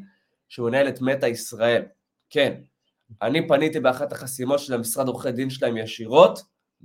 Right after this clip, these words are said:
וזה עבד. למה? כי הם מודעים לזה שעכשיו תביעות יכולות ליפול עליהם. אז מה שעושים משרד עורכי דין, הם פונים ישירות למטא ואומרים להם, "תקשיבו, יש לי פה פנייה מבן אדם שאומר א', ב', ג', ד'. ככה טיפלו בבעיה האחרונה שלי."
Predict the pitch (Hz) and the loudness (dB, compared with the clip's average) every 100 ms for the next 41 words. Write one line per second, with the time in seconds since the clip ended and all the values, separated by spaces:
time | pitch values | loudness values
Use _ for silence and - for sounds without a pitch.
0 | 113 101 117 110 107 147 117 - _ _ | -14 -2 4 4 8 6 6 -2 _ _
1 | _ _ _ 101 135 180 214 226 208 - | _ _ _ 0 4 8 8 8 4 -10
2 | _ _ - 131 131 135 151 175 147 127 | _ _ -4 -2 0 6 6 6 4 4
3 | 156 - 117 - - 170 208 196 - _ | 2 2 -2 -2 4 8 8 6 -12 _
4 | _ - 139 156 139 143 147 127 131 139 | _ -4 2 2 2 -2 -2 -4 -2 0
5 | 127 101 82 _ _ _ _ 104 123 165 | 0 -2 -8 _ _ _ _ -10 -4 -4
6 | 170 143 180 156 160 160 139 131 170 170 | -2 -4 -4 -4 0 2 0 0 -2 0
7 | 185 151 143 160 170 170 151 269 277 143 | 2 0 0 -2 -2 -4 2 2 4 6
8 | 185 196 - 139 170 156 - - 190 202 | 6 6 2 2 2 0 -4 -6 -4 0
9 | 240 247 - _ _ _ - 156 196 190 | 2 0 -4 _ _ _ -4 -4 -2 -4
10 | 156 - 143 165 175 139 135 131 190 - | -4 -2 2 4 2 -2 -2 4 4 4
11 | 147 170 127 170 151 131 135 151 139 120 | -4 -2 4 4 4 0 -2 -2 -4 2
12 | 127 104 95 _ _ _ _ _ _ _ | 2 0 -8 _ _ _ _ _ _ _
13 | _ - 185 190 190 165 180 175 143 143 | _ -4 -2 -2 -4 -2 2 2 4 6
14 | 156 - 127 131 131 127 101 | 6 2 -4 0 0 -2 -10